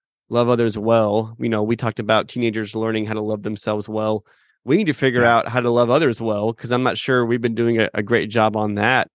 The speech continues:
Speaker 1: And just look online for ten minutes and you'll see evidence of that. Um,
Speaker 2: Yeah.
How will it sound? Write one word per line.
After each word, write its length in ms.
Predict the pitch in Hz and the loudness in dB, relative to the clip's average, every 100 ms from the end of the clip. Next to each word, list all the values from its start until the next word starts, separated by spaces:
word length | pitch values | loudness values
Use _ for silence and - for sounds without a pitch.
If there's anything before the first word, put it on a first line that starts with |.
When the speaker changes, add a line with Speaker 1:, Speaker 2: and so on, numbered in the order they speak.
| _ | _
Speaker 1:
And 220 | - 101 101 | -8 -6 -6
just 200 | 107 - | -6 -4
look 160 | 110 | -2
online 440 | 110 110 107 117 123 | 0 2 2 0 -2
for 160 | 107 | -8
ten 220 | - 107 | -8 -6
minutes 340 | 107 104 113 - | -2 -2 -2 -4
and 280 | 104 101 104 | -4 -6 -8
you'll 180 | 107 104 | -8 -6
see 340 | - 107 101 _ - | -4 -6 -8 _ -8
evidence 380 | 101 101 101 | -6 -6 -8
of 120 | - - | -12 -12
that. 200 | 50 - _ _ _ _ _ _ _ | -14 -16 _ _ _ _ _ _ _
Um, 180 | 104 101 | -8 0
Speaker 2:
Yeah. 300 | 123 151 | 2 2